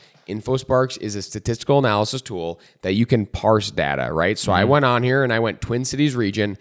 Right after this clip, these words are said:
Speaker 1: I went pending sales at the max, right? So we hit our peak in May of two thousand and five at seventy thousand pending sales.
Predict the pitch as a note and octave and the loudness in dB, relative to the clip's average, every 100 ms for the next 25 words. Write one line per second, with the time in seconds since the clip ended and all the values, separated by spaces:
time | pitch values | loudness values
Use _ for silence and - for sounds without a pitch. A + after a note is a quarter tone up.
0 | - _ - B2 - - A#2 C3+ B2 A2 | -16 _ 0 0 0 0 4 4 4 4
1 | A2 G#2 - D#2 E2 C#2 - - - - | 4 2 -2 -6 0 -2 -2 -10 -12 -14
2 | _ _ F2+ G2 A#2+ B2 A2 D3 D#3+ E3 | _ _ 0 0 0 -4 -2 0 4 6
3 | D3 A#2+ - B2+ A#2+ G2+ G2+ A2 B2 A#2 | 6 4 -2 -2 -2 -4 -2 2 2 0
4 | C3+ A#2 G#2+ B2 B2 F2 C#2+ D#2+ F#2 - | 0 2 2 2 0 -2 -2 -2 -6 -16
5 | _ - E2+ - - - G#2+ A2+ A#2 A2 | _ -6 -6 -4 -2 2 2 2 0 0
6 | F#2+ D2+ D#2 - D2+ E2 _ - D#2 D2+ | 0 -2 -2 -6 -8 -10 _ -8 -6 -6
7 | D2+ C2 C2+ G#2 C3 | -6 -4 0 0 -2